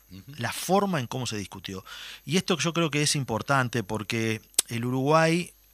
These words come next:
Speaker 2: eh, tiene una tradición histórica de que las reformas de los gobiernos son reformas en capas,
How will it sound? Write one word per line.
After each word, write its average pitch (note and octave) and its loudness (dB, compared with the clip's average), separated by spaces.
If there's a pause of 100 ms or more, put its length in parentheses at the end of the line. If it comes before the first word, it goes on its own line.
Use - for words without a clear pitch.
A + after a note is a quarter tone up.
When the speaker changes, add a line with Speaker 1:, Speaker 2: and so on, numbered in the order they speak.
Speaker 2:
eh, B2 -2
tiene D#3+ -4
una D3+ 0
tradición B2 4
histórica A#2+ -2
de A2+ -6
que A#2 -6
las G#2+ -6
reformas A#2+ 0
de G2+ -4
los G2+ -4
gobiernos C3+ -2 (640)
son F3 2
reformas E3+ 2
en A#2 -2
capas, - 2